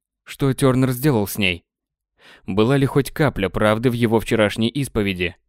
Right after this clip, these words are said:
Или он всё придумал от начала до конца? Чёрт, ну конечно!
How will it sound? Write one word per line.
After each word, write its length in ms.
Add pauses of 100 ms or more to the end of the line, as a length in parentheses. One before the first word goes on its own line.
(340)
Или 220
он 160
всё 200
придумал 520
от 100
начала 340
до 100
конца? 520 (800)
Чёрт, 380
ну 100
конечно! 640